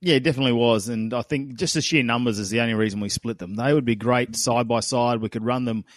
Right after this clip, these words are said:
within their own category. And it's gonna take a track that has a, that is reasonably long or has a, um, a long grid form up for us to put them on there. So I don't know whether we might be able to do it at some of the rounds. Obviously, that was the Victorian X L Series there this weekend as well. So,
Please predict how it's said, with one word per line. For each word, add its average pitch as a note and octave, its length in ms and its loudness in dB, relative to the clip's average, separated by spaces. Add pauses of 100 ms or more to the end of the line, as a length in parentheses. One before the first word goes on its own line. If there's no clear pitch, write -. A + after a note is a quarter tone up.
(140)
within B2 280 2
their A#2+ 120 2
own A#2 140 2
category. B2 420 0
And A#2 100 -2
it's A2 120 -8
gonna C#3 200 -2
take C3+ 360 -2 (580)
a B2+ 100 0
track C3 680 0
that B2 100 0
has A2+ 260 -2
a, A2 400 -2 (200)
that B2 120 -2
is A2+ 200 -6 (120)
reasonably D#3+ 460 4
long D#3+ 480 4
or A2 160 -2
has A#2 220 0
a, G#2 280 0 (480)
um, A2 480 -2 (200)
a A#2+ 60 -4
long C3+ 340 0
grid A#2 420 2
form A#2+ 340 0
up G#2 200 -2
for A#2 140 -2
us A2 120 -4
to - 100 -20
put C#3+ 140 -8
them A2+ 160 -4
on B2 160 -2
there. F2+ 140 -8
So - 160 -4
I - 20 0
don't E3 240 -2
know F#3 320 2
whether E3 160 6
we C3+ 100 4
might C3 140 4
be B2 80 0
able A#2+ 160 2
to A2 40 -4
do B2 200 -2
it A#2 60 0
at A#2 80 -6
some A2 240 -4
of G#2+ 40 -4
the G#2+ 80 -4
rounds. C#3 360 -4
Obviously, A#2+ 300 -4
that D3 120 2
was C#3 140 -2
the B2+ 80 -2
Victorian B2+ 580 -2
X - 160 -10
L A2 160 -4
Series A2+ 380 -4
there A2+ 180 0
this G#2 240 -8
weekend G#2+ 320 -4
as G2+ 140 -12
well. G#2+ 240 0
So, G2+ 260 -4